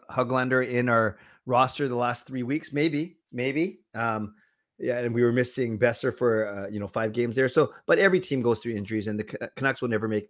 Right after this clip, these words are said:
those kind of excuses. But it's always, I, I just hate, Parker, how we're always playing the what if game. What if, what if, what if? La-, and last year was a dog's breakfast with the Canadian division, but, but still, um, aside from the bubble in the last seven years, it's been a lot of what if.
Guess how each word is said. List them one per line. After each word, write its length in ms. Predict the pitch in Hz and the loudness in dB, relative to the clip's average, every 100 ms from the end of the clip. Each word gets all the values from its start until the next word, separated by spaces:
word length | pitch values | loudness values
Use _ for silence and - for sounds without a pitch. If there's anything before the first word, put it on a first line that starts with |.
| - | -4
those 180 | 107 101 | -2 -2
kind 180 | 113 104 | -2 -4
of 60 | |
excuses. 400 | 101 120 113 127 | -4 -8 -6 0
But 140 | 120 110 | 2 2
it's 100 | 127 | 4
always, 400 | 131 139 127 - _ - - - _ - | 8 8 4 -4 _ -20 -20 -20 _ -2
I, 60 | 202 190 | 0 4
I 60 | 185 | 6
just 200 | 220 - | 6 8
hate, 400 | 165 165 - - | 8 6 2 4
Parker, 300 | 139 135 139 | 6 8 8
how 160 | 131 | 10
we're 160 | 127 123 | 10 8
always 440 | 127 127 135 131 | 8 8 8 4
playing 280 | - 131 117 | 0 -4 -2
the 80 | 110 | -2
what 180 | 104 101 | -2 -2
if 260 | 98 - | -2 -6
game. 320 | - 95 82 78 _ | -10 -8 -10 -16 _
What 220 | 113 117 | -2 0
if, 260 | 107 92 - | 0 -4 -4
what 140 | 113 | -2
if, 180 | 104 - | -2 -4
what 120 | 107 | -6
if? 180 | 95 - | -6 2
La-, 160 | 135 151 - | 4 4 2
and 100 | 143 | 2
last 200 | 156 185 | 6 6
year 80 | 170 | 4
was 120 | 127 | -2
a 40 | 104 | -4
dog's 320 | 98 107 104 | -2 -2 -2
breakfast 340 | 101 - 107 | -6 -8 -8
with 80 | 107 | -8
the 60 | 101 | -8
Canadian 320 | 110 107 113 | -4 -4 -2
division, 380 | 113 113 123 120 | -2 -2 -2 -2
but, 200 | 104 90 - - _ _ - | -2 -4 -16 -20 _ _ -20
but 240 | 147 117 98 | -2 0 0
still, 460 | - 117 92 92 - | 0 0 0 -4 -8
um, 320 | 98 98 104 _ _ - | -6 -6 -8 _ _ -8
aside 300 | 104 117 131 | -4 0 0
from 80 | 156 | 0
the 80 | 123 | 4
bubble 460 | 131 170 139 180 110 | 4 4 0 -2 -6
in 80 | |
the 80 | 107 | -4
last 240 | 110 120 - | -2 -2 -2
seven 180 | 120 | -2
years, 200 | 123 160 | 0 -2
it's 100 | 101 | -4
been 120 | - 107 | -4 -2
a 40 | |
lot 140 | 101 | -2
of 80 | 104 | 0
what 160 | 104 107 | 0 2
if. 320 | 123 - - | 2 0 -16